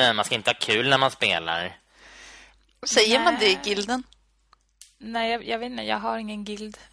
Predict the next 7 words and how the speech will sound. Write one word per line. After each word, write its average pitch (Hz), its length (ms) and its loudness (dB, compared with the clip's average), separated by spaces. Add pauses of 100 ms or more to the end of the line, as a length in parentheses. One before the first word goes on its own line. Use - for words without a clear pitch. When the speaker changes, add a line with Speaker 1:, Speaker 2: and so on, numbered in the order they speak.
(140)
Speaker 3:
<laughs> 247 1040 2
i 254 100 4
Guild 214 340 0
Wars. 220 300 2 (300)
Jag 226 80 0
vet, 226 160 0 (120)
ja, 226 420 0